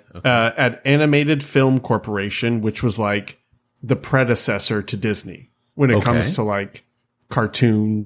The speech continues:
Speaker 2: feature films kind of stuff. This was before Disney got into the game.
Speaker 1: Okay.
Speaker 2: And that year, Colvig, or whatever we wanna call him, Pinto,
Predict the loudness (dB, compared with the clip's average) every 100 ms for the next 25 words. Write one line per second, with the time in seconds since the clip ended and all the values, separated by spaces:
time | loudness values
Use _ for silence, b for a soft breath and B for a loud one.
0 | -10 -4 -2 0 -2 -2 -2 0 -2 -4
1 | -4 -6 -4 -4 -2 -2 -2 -2 -2 -2
2 | -4 -2 0 0 0 -2 -4 -2 0 0
3 | 0 -4 -8 -6 -6 -8 -12 -18 -6 -2
4 | 0 -2 -6 _ -2 0 0 0 -4 -10
5 | -6 0 2 0 -2 0 2 0 -4 -8
6 | _ _ _ _ _ -6 2 4 4 4
7 | 2 2 -2 -10 -16 -8 -4 -4 -8 -14
8 | _ -10 -6 -4 -4 -6 -8 -8 -10 -12
9 | -8 -8 -6 -8 -10